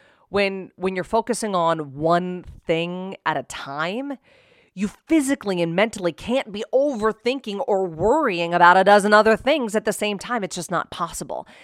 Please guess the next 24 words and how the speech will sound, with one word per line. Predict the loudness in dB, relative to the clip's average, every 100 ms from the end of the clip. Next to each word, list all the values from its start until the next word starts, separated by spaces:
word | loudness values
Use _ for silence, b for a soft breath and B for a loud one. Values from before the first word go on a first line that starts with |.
| B B
And | -4
that's | 0 0 -2
why | -4 0 0
just | -4 -10 -10 -10
simply | -10 -8 -8 -10
breathing | -12 -14 -10 -6 -6 -6
and | -6
focusing | -6 -6 -8 -8 -10
on | -10
your |
breath | -8 -8 -8
can | -12
be | -12
a | -10
very | -10 -10 -12 -14
powerful | -4 -2 -2 -4 -12 -16 -14
tool | -10 -6 -6 -6 -8
in | -8
any | -6 -4 -6 -8 -16 -18 _
situation. | -18 -16 -14 -14 -14 -16 -16 -20 _ B B B B B -2
Okay, | 0 0
so | 0
the | -2
fourth | 4 4 4